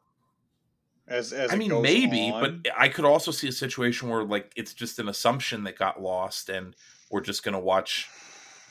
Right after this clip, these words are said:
Speaker 2: them, you know, brutally murder this <laughs> dude.
Speaker 1: Yeah, murder this man without trial, yeah.
Speaker 2: Um, so the other reveal, of course, is the storyline around, uh, uh, Sebastian S-,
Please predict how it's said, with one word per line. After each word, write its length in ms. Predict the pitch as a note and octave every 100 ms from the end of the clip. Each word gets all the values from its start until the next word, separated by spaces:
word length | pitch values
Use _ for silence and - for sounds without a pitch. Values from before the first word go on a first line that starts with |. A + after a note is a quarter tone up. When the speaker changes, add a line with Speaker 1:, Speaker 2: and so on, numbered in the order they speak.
| -
Speaker 2:
them, 380 | F#2+ F2+ F2 - _ _ _ _ _ _ _
you 80 | F#2+
know, 100 | F2+
brutally 400 | D#2+ F2+ F2+ F2
murder 320 | F2 F#2+ F2
this 320 | E2+ - B2 -
<laughs> 60 | -
dude. 280 | - G3 - D#3+ -
Speaker 1:
Yeah, 180 | F#3+ E3+
murder 280 | D#3+ E3 E3
this 200 | D3+ C#3
man 200 | C#3+ C3
without 300 | B2 A#2+ A2
trial, 260 | A2+ G2 F#2
yeah. 160 | G#2+ G2 _ _ _ _ _ - - - - _ _ -
Speaker 2:
Um, 480 | E3 E3 D#3 D3 C#3+
so 200 | - G#3+
the 160 | F#3+ F3+
other 200 | F3+ G3+
reveal, 360 | G3 D#3 D3
of 100 | C#3
course, 380 | C3 C3 B2 B2
is 180 | A#2 A#2
the 60 | A#2
storyline 800 | - A#2 A2+ G#2+ G#2+ G#2 G2+ -
around, 540 | G#2 G#2 G2 G2 F#2+
uh, 500 | - F#2+ F#2 F2+ E2+ - _ _ _ _ _ _
uh, 140 | - A1+ - - _ -
Sebastian 500 | - G2+ G#2+ G2+ G#2
S-, 180 | -